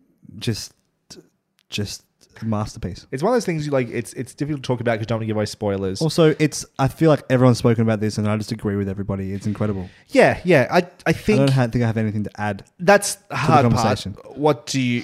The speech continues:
Speaker 2: what is there to add to a conversation when everyone's been, every critic has been raving about this? Although we're starting to finally see the "Parasite's not actually that good" takes now that it's won Best Picture, which is always gonna happen.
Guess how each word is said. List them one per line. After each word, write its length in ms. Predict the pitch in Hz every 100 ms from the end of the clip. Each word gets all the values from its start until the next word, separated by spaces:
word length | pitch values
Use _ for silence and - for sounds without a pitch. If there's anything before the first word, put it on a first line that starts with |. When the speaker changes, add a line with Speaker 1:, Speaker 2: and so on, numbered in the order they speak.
| -
Speaker 2:
what 280 | 143 139
is 140 | 139 120
there 120 | 120
to 100 | 113
add 160 | 120 113
to 80 |
a 40 | 123
conversation 440 | 117 110 120 113
when 60 | 117
everyone's 360 | 120 117 113 107
been, 200 | 110 110
every 200 | 131 127
critic 680 | 123 - 135 123 - - - _ _ _ _ _ _ _ _ _
has 160 | 113 113
been 220 | 120 117
raving 340 | 113 113 107
about 280 | 107 104 98
this? 540 | 104 101 - - - - -
Although 220 | 143 139
we're 80 | 131
starting 420 | - 147 135 143
to 60 | 143
finally 380 | - 127 120 117
see 340 | - 117 117
the 280 | 110 110 110
"Parasite's 520 | - 127 185 117 104
not 100 | 117
actually 200 | 113 -
that 160 | 113 113
good" 200 | 120 131
takes 360 | - 78 - -
now 120 | 95
that 60 | 85
it's 120 | 92
won 80 | 90
Best 160 | 85
Picture, 160 | 82 98
which 100 | 98
is 60 |
always 220 | 90 85 -
gonna 140 | 87
happen. 340 | 98 - -